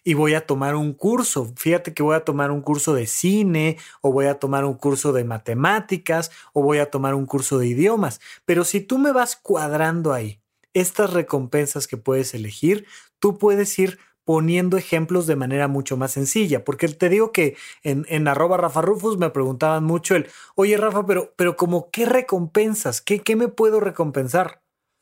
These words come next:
Tú dime, "Oye, ¿qué podría ser una recompensa física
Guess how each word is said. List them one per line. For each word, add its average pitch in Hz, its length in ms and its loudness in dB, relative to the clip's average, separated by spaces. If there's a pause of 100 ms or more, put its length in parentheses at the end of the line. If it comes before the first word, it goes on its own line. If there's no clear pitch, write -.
(560)
Tú 156 140 2
dime, 262 440 0 (480)
"Oye, 151 340 2
¿qué 175 120 2
podría 202 480 2
ser 185 400 0
una 160 240 2
recompensa 139 720 -2
física 165 760 -2